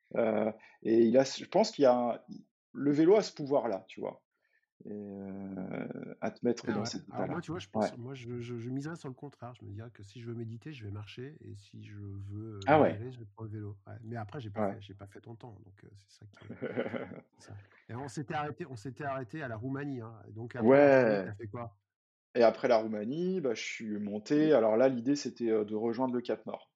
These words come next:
Speaker 1: Donc, euh, bah, je suis, je, j'ai traversé la Roumanie, la Hongrie, la Slovaquie, la Pologne, euh, les trois pays baltes, euh, Lituanie, Lettonie, Estonie. J'ai
Speaker 2: T'as
Speaker 1: pris le
Speaker 2: pas tra-,
Speaker 1: bateau à
Speaker 2: t'as pas
Speaker 1: Tallinn.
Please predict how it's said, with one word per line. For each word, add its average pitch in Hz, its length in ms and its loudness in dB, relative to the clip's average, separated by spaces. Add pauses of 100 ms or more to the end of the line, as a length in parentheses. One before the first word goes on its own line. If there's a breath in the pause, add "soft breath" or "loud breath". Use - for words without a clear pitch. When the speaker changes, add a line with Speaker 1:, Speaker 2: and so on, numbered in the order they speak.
Speaker 1:
Donc, 110 260 -10
euh, 98 320 -4
bah, 98 180 0
je 101 80 0
suis, - 180 -4 (260)
je, 101 340 -2
j'ai 101 140 -4
traversé 98 440 -2
la 101 120 2
Roumanie, 101 680 0 (840 loud breath)
la 120 100 8
Hongrie, 123 760 6
la 110 120 6
Slovaquie, 156 960 0
la 131 100 6
Pologne, 135 540 4 (300)
euh, 104 680 2
les 104 120 4
trois - 240 0
pays 101 160 0
baltes, 113 500 2 (120)
euh, 92 560 -4
Lituanie, 101 580 -2
Lettonie, 92 460 -4
Estonie. 98 640 -6
J'ai 107 160 -2
Speaker 2:
T'as - 80 -10
Speaker 1:
pris 101 80 -6
le 87 60 -2
Speaker 2:
pas 92 100 2
tra-, - 20 -2
Speaker 1:
bateau 95 160 -6
à 90 60 0
Speaker 2:
t'as 107 80 -12
pas 101 100 -4
Speaker 1:
Tallinn. 127 140 2